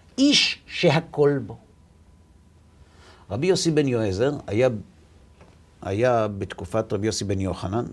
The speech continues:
אנחנו מדברים על שנת מאה שישים ושבע לפני הספירה, זה היה דור של שמד, יוונים.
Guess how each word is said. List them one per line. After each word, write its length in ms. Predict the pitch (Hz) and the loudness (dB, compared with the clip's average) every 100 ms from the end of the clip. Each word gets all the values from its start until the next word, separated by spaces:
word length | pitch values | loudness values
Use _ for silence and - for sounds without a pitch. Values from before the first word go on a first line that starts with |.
| - - | -14 -14
אנחנו 160 | 95 | -10
מדברים 300 | 95 98 110 | -6 -4 -4
על 60 | 101 | -6
שנת 300 | - 107 104 | -8 -10 -6
מאה 120 | 117 | -6
שישים 300 | 98 92 113 | -6 -8 -6
ושבע 340 | 95 82 107 101 | -6 -4 -4 -4
לפני 260 | 85 98 | -6 -8
הספירה, 460 | 92 - - 85 98 | -10 -10 -10 -6 -6
זה 100 | 92 | -4
היה 80 | 92 | -4
דור 240 | 98 113 | -2 -4
של 200 | - 113 | -4 -8
שמד, 360 | - - 113 85 - - - - - - - - - - | -8 -8 -6 -8 -12 -20 -20 -20 -20 -20 -20 -20 -20 -8
יוונים. 380 | 95 95 98 | -4 -2 -2